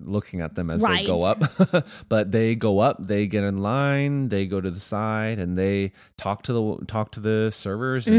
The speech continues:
Speaker 2: Mm-hmm. And ask them for their ice cream.
Speaker 1: Yeah,
Speaker 2: Right.
Speaker 1: precisely.
Speaker 2: So I think another, um, one of the article actually suggested this point, and I think this is a great idea, is that, um, if your children want a play date,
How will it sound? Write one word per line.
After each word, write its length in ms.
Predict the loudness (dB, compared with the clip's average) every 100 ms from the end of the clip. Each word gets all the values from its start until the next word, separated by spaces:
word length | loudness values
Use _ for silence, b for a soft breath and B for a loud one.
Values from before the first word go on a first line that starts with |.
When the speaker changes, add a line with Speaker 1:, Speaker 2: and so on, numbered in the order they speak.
| 6
Speaker 2:
Mm-hmm. 120 | 4 B B B
And 120 | -4 0
ask 220 | -2 0
them 140 | -2
for 120 | 0
their 140 | 0 0
ice 240 | -2 -2
cream. 260 | 0 2 2
Speaker 1:
Yeah, 60 | 0 -2
Speaker 2:
Right. 220 | -2 0
Speaker 1:
precisely. 360 | 0 0 -4 -6 B B
Speaker 2:
So 240 | 2 4
I 160 | 4 0
think 300 | 2 0 2 2
another, 840 | 4 4 4 4 4 4 4 2
um, 340 | 0 0 -2 -6
one 280 | -2 4 4
of 80 | 4
the 100 | 4
article 380 | 4 2 2 2
actually 760 | 0 -2 -2 0 2 0 0
suggested 560 | 2 2 4 2 0 2
this 180 | 2 2
point, 400 | -2 0 0 2
and 120 | 2
I 100 | 2
think 220 | 2 0 0
this 180 | -2
is 120 | -2 -6
a 60 |
great 300 | -4 -4 -2
idea, 480 | -2 -4 -6 -6 -6 B B B
is 280 | 0 0 2
that, 440 | 4 4 2 -2 -2
um, 200 | 0 0 4
if 240 | 4 4
your 380 | 2 2 4 2
children 720 | 0 -4 -2 0 0 0 0
want 340 | 2 2 -2 -4
a 60 |
play 240 | -4 0 0
date, 400 | -2 -6 -10